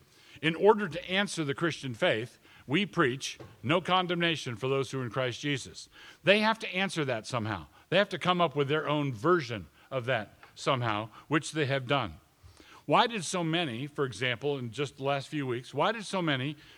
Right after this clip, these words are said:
refuse to condemn the recent atrocities committed by Hamas? You would think that that would be an easy thing to do, right? Well, that was awful.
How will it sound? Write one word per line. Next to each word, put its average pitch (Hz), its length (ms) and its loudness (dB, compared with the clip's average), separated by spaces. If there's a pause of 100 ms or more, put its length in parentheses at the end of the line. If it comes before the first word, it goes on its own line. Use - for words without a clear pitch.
refuse 202 520 -2
to 170 100 -8
condemn 127 540 0 (240)
the 131 100 0
recent 175 500 -2
atrocities 131 880 -4 (280)
committed 151 420 0
by 147 160 0
Hamas? 151 560 -4 (680)
You 170 120 -2
would 156 120 0
think 226 260 -2
that 143 160 -8
that 185 240 -2
would 147 120 -4
be 143 140 -4
an 143 100 -4
easy 160 340 -8
thing 151 180 -2
to 143 120 -2
do, 151 240 -2 (800)
right? 139 240 -8 (400)
Well, 135 100 0
that 156 80 -2
was 147 120 -2
awful. 175 400 -4